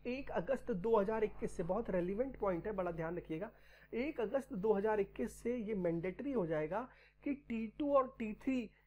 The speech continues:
का जो registration है वो online portal के through होगा। पहले के scenario में सिर्फ टी वन को facility online की मिलती थी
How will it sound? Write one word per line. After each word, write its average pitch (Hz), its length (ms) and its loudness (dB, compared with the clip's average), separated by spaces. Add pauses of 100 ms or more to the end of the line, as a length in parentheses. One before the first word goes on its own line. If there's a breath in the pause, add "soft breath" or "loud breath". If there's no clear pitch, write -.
(100)
का 226 100 2
जो 202 160 6
registration 196 680 0
है 220 80 0
वो 247 180 0
online 196 640 2 (320 loud breath)
portal 202 360 4
के 247 160 -2
through 180 320 0
होगा। 127 240 2 (440)
पहले 226 320 0
के 320 120 -4
scenario 185 520 2
में 233 260 0 (360 loud breath)
सिर्फ - 320 -4
टी 214 140 0
वन 277 200 0
को 262 140 -4
facility 220 540 0
online 170 400 2
की 170 120 -4
मिलती 165 320 -2
थी 349 300 -2